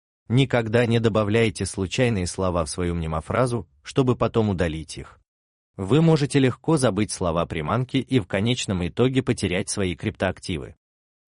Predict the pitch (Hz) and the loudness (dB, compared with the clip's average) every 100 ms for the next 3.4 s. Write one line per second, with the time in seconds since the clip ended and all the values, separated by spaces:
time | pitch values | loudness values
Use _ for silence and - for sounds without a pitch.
0 | _ 127 165 175 151 131 127 98 104 90 | _ 2 4 4 4 4 4 2 0 0
1 | 92 151 - 135 117 - 110 127 127 127 | 0 -2 0 0 0 -2 -2 -2 0 0
2 | 123 110 95 87 - 104 90 85 90 92 | 0 0 -2 -2 -4 -2 -2 -2 -2 -2
3 | 123 - 78 | -4 -4 -10